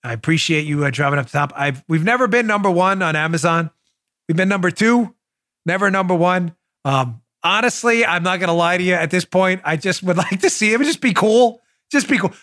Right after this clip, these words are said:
We were number one, even for a few minutes. If you'd like to pick it up, of course, we'd appreciate it. Follow the Money, Amazon, Barnes and Noble, bookstores everywhere.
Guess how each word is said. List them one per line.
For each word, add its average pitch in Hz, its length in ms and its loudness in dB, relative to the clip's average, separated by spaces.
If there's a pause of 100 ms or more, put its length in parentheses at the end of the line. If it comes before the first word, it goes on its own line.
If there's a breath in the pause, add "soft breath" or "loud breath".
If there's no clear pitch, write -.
(100)
We 285 140 2
were 349 120 4
number 330 280 2
one, 302 340 2
even 262 260 0
for 247 180 0
a 220 60 2
few 220 220 0
minutes. 185 300 0 (220 soft breath)
If 190 140 -2
you'd 185 140 0
like 185 220 0
to 180 80 -4
pick 170 260 -4
it 156 80 0
up, 139 240 -2
of 120 140 -14
course, 127 300 -10
we'd 127 120 -8
appreciate 110 500 -16
it. 104 60 -20
Follow 165 260 0
the 147 80 -4
Money, 147 300 -2
Amazon, 135 500 -2
Barnes 139 340 -2
and 131 100 -4
Noble, 120 400 -8 (340)
bookstores 127 500 -4
everywhere. 107 500 -10